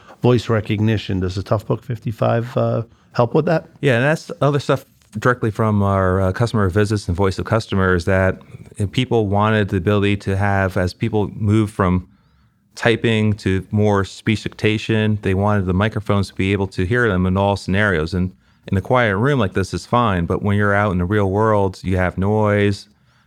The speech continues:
Speaker 2: It could be in a police vehicle, it could be, like, a siren or windows being down.
Speaker 1: Sure.
Speaker 2: And the new, uh, this is called a Tetra Array microphone system, but it's basically four mics that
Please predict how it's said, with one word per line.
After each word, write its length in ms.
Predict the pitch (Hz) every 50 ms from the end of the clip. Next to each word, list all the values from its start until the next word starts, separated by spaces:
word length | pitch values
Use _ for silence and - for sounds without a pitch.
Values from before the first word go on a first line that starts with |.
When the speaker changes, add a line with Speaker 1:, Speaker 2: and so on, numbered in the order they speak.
| _
Speaker 2:
It 100 | - 92
could 120 | - 107 90
be 240 | 98 95 95 95
in 60 | 92 87
a 40 |
police 280 | 82 - - 113 104 -
vehicle, 260 | 107 110 107 - 101
it 40 | 92
could 100 | - 82
be, 80 | 90 80
like, 120 | 78 -
a 60 | 87
siren 560 | - - 107 104 107 104 101 101 101 101 98
or 100 | 87 78
windows 420 | 78 82 95 98 101 101 98 92 92
being 260 | - 92 87 87 85
down. 460 | 80 92 92 98 95 95 98 98 95 - - -
Speaker 1:
Sure. 340 | - - - 113 123 127 - - - _ _ _ _ _
Speaker 2:
And 520 | - 110 113 113 113 113 110 110 107 104 - - - - - - _ _ _ _ -
the 120 | - 104 104
new, 340 | 120 127 127 127 123 117
uh, 340 | 113 107 104 101 95 95 95 90 - _ _ _ _ _ - _ -
this 160 | 107 107 -
is 140 | 110 110 -
called 240 | - - 123 117 98
a 40 |
Tetra 320 | 92 - 127 120 - 120 107
Array 260 | 95 98 101 101 90
microphone 560 | 87 95 98 101 - 113 101 - 120 120 127
system, 400 | 127 - 143 - - 170 170 160 143
but 120 | - 92
it's 100 | 92 -
basically 260 | - 120 117 - 107
four 280 | 95 - - 120 127 127
mics 580 | 123 113 104 90 98 101 - - - - - -
that 440 | - 92 98 101 98 98 101 -